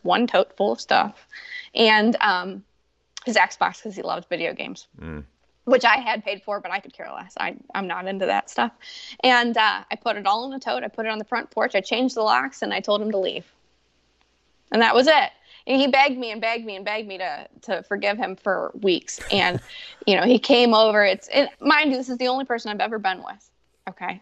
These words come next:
Speaker 1: This is the only person I've ever had intercourse with or a relationship with at all.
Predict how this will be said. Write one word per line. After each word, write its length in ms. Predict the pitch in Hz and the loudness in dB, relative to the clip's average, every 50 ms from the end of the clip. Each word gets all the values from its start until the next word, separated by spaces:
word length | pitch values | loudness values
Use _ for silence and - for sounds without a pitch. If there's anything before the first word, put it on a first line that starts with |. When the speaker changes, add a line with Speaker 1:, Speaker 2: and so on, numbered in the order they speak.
| _ _ | _ _
Speaker 1:
This 160 | 208 202 208 | -6 -4 -4
is 80 | 202 190 | -2 0
the 80 | 196 | 2
only 560 | 196 220 226 240 240 233 233 226 226 220 - _ | 4 4 4 6 4 4 4 2 0 -2 -6 _
person 320 | - 220 214 208 - 214 185 | 2 2 2 2 2 0 0
I've 120 | 180 185 | 2 2
ever 420 | - 196 196 208 202 190 202 - _ _ _ _ _ _ _ _ | 2 2 2 2 0 0 -2 -6 _ _ _ _ _ _ _ _
had 440 | _ - 208 202 190 185 185 202 190 _ _ _ _ _ _ _ _ _ - | _ 2 4 4 4 2 0 -4 -12 _ _ _ _ _ _ _ _ _ -10
intercourse 440 | 226 233 233 233 254 240 240 220 - | -8 -8 -6 -2 -2 -4 -4 -4 -6
with 380 | 240 226 220 214 214 208 _ - - | -4 -4 -4 -4 -6 -8 _ -12 -6
or 220 | - 196 190 185 - | -4 -2 -2 -2 -2
a 80 | 190 | -4
relationship 640 | 196 185 175 180 180 185 - 190 190 - - 202 - | -4 -2 0 -2 -2 -4 -6 -10 -10 -10 -10 -8 -4
with 300 | - 208 185 175 - - - _ _ _ - | -2 -2 -2 -4 -6 -12 -20 _ _ _ 0
at 140 | 202 196 - | 0 2 4
all. 280 | - - - - 190 | 2 0 0 -2 -8